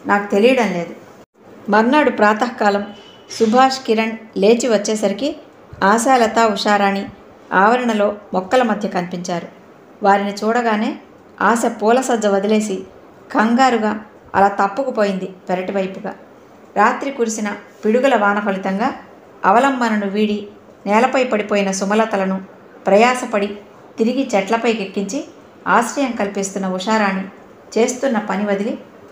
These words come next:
అక్క అలా పారిపోవడానికి కారణమేమిటా అని వెనుతిరిగి చూసింది. వెళ్ళిపోతున్న ఆశ వైపే చూస్తున్న కిరణ్, "ఆమె అలా పారిపోతారే మనల్ని చూసి?"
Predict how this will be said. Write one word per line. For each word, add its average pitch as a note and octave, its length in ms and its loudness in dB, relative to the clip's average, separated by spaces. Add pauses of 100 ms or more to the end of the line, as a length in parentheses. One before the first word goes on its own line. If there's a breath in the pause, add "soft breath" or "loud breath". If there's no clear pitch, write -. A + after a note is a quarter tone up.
(120)
అక్క G#3 220 -2
అలా B3+ 180 0
పారిపోవడానికి G#3 920 -2 (460)
కారణమేమిటా G#3+ 760 0
అని G3 240 -2 (120)
వెనుతిరిగి G#3+ 540 -4
చూసింది. E3+ 320 -12 (300)
వెళ్ళిపోతున్న A#3 720 4 (300)
ఆశ A3+ 200 2 (100)
వైపే A#3 340 0
చూస్తున్న F#3+ 340 -4
కిరణ్, G#3+ 400 -2 (600)
"ఆమె G#3 200 4
అలా G3+ 180 6
పారిపోతారే C4 800 0 (260)
మనల్ని G#3+ 260 0
చూసి?" A#3+ 420 -6